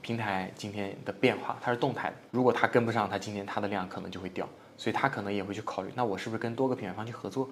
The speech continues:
而不是跟一个人深度绑定。所以今天达人跟品牌之间的合作就是这样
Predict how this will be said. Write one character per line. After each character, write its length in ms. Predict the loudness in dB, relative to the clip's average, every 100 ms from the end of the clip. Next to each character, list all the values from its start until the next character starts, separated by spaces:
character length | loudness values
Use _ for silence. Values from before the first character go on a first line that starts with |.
| -6 -6
而 80 |
不 100 | -2
是 120 | 0 0
跟 280 | 0 0
一 60 | 2
个 100 | 2
人 160 | 2 -2 -10 -16 -2
深 180 | 2
度 80 | 4
绑 160 | 4 0
定。 60 | -8 -18 -20 -6
所 160 | 2
以 120 | 4 4
今 200 | 2 2
天 160 | 2
达 180 | 4 4
人 140 | 6
跟 160 | 6 4
品 180 | 2 -4
牌 180 | -2 -2
之 100 | 0
间 160 | -2
的 60 | -2
合 180 | -2 0
作 140 | 0
就 100 | -2
是 140 | -4 -2
这 80 |
样 100 | -2